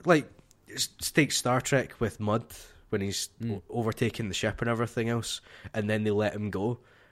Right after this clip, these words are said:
Speaker 1: I'd have shot him. <laughs>
Speaker 2: I would have shot him, yeah.
Speaker 1: I would have fucking killed him, or I would have, do you know what I would have done? I would have taken him to the teleport room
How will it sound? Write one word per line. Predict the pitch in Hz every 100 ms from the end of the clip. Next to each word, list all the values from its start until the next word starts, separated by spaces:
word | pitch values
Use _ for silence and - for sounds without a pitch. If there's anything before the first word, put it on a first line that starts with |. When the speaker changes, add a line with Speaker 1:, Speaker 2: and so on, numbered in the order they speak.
| _
Speaker 1:
I'd | -
have | 247
shot | - 185 220
him. | 233 160
<laughs> | 170 587 622 - - - - - - - - 143
Speaker 2:
I |
would | 151 127
have | 104
shot | 117 101
him, | 104
yeah. | 113 117
Speaker 1:
I | 190
would | 202
have | 196
fucking | - 220 -
killed | 190 170 185
him, | 180 170
or | 165
I | 165
would | 160
have, | 147 - - - - 147
do | 165
you |
know | 185
what | 170
I |
would | 170 170
have | 151
done? | 151 156 151 123 -
I | 135
would | 135
have | 131
taken | 156 151
him | 147
to | 139
the | 117
teleport | - 131 127 123 131 113
room | 110 123 123 107